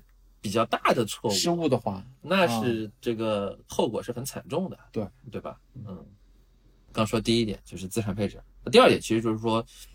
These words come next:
Speaker 1: 极端的进取和极端的保守其实都不是最优解。天下其实是有免费的午餐的，这个免费的午餐就是说在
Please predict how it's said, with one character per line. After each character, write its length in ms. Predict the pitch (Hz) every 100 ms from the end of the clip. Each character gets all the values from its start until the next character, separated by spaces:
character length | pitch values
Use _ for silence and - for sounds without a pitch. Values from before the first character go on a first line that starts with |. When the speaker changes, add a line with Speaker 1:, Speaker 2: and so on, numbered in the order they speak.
| -
Speaker 1:
极 180 | - 120
端 240 | 175 185
的 320 | 185 101 - - _ - -
进 200 | 151 110
取 280 | - - - -
和 180 | - 101
极 160 | -
端 160 | 120 127
的 60 |
保 220 | 104 - 165
守 220 | - - - _ _ _
其 160 | - 104
实 120 | 113
都 140 | 107 131
不 160 | 127
是 420 | 98 - 101 82 - - - - - - -
最 200 | - 113
优 120 | 139
解。 200 | 151 - - - -
天 180 | - 190
下 100 | 202
其 140 | 131 131
实 120 | 151
是 160 | -
有 180 | 123 82
免 160 | 175 -
费 140 | -
的 80 | -
午 40 | -
餐 180 | - -
的， 80 | - - - -
这 100 | -
个 80 | 180
免 160 | 135 101
费 120 | 127
的 80 | 110
午 60 |
餐 180 | 95 104
就 120 | 104
是 140 | 101 98
说 380 | - 107 104 107 - - - - -
在 400 | 131 120 98